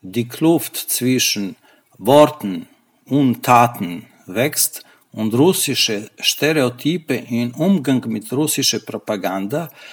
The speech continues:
werden immer absurder. Bisher haben die, äh, die Russen Kiew die Mutter der russischen Städte genannt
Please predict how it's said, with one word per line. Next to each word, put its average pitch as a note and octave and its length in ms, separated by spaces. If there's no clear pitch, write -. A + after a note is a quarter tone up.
werden B2 440
immer F#3+ 420
absurder. G#2+ 680
Bisher D#3 380
haben A#2+ 480
die, A2 400
äh, A2+ 180
die A2+ 140
Russen D3 500
Kiew A2+ 560
die B2 400
Mutter B2 640
der G2 320
russischen A#2 640
Städte - 840
genannt E3 640